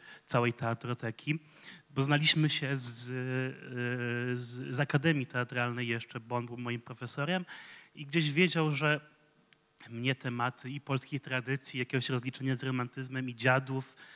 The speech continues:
y, bardzo interesują, więc gdzieś tam <clears throat> chyba postarał się znaleźć tekst, który, y, któ-, w którym ja będę mógł znaleźć coś oso-, osobistego i który dla mnie będzie mógł, y,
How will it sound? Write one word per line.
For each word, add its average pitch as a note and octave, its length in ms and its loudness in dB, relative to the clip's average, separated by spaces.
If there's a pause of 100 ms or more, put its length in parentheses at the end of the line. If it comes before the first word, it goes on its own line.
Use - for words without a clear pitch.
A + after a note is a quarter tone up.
(300)
y, B2 800 -4
bardzo C3+ 300 2
interesują, B2+ 840 0
więc B2 340 -2 (400)
gdzieś C3+ 200 -2
tam C3 540 -2 (240)
<clears throat> C3 400 -4
chyba C#3 200 0
postarał C#3+ 460 -4
się C#3+ 120 -4
znaleźć C3+ 380 -2
tekst, - 360 -4
który, C3+ 540 -4 (400)
y, C#3 380 -2
któ-, D3 300 -6
w - 60 -14
którym C#3 320 0
ja D3+ 140 6
będę C#3 280 0
mógł C3+ 160 -4
znaleźć C3+ 280 0
coś C3+ 160 -6
oso-, C3+ 220 -6
osobistego C3 800 -2
i A2+ 80 0
który B2 220 -4
dla B2+ 220 -2
mnie B2+ 140 -2
będzie B2 280 -6
mógł, B2 240 -8 (100)
y, B2 300 -10